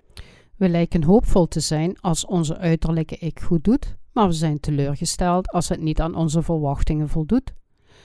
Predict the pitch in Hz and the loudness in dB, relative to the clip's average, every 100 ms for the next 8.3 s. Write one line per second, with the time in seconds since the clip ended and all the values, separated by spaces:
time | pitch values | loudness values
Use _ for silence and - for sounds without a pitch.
0 | _ - 165 160 165 185 214 240 233 - | _ -6 0 2 4 2 2 0 -2 2
1 | 220 - 165 147 139 165 220 220 180 160 | 2 4 2 2 0 0 -2 0 0 0
2 | 151 - 160 151 - 160 - 247 262 156 | -2 -2 0 0 0 -2 0 -2 0 -2
3 | - - - 156 - 165 - 165 160 151 | -4 -12 -4 -2 0 -2 0 0 2 0
4 | 165 - - 160 156 - 160 151 - - | -4 -8 -6 -6 -4 -4 -2 -2 -6 -16
5 | - 160 156 156 147 151 156 151 - 156 | -12 -6 -2 -2 -2 -2 0 0 0 -2
6 | 151 - 151 156 - - _ _ - - | -6 -6 -6 -8 -12 -20 _ _ -20 -8
7 | - 175 170 - 160 - 156 147 156 - | 2 2 2 -4 -6 -4 -2 -2 0 2
8 | 214 151 - | 0 -2 -8